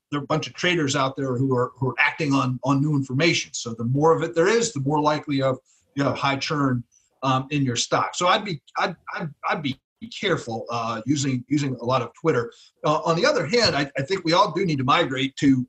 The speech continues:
um, platforms and, and, and digital. Obviously, in twenty twenty, we had,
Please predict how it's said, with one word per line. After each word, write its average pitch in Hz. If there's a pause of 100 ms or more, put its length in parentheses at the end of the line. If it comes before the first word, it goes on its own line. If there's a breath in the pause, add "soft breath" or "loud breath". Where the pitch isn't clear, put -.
um, 131 (380)
platforms 139
and, 127
and, 123
and 123
digital. 131
Obviously, 131 (100)
in 127
twenty 160
twenty, 156
we 135
had, 139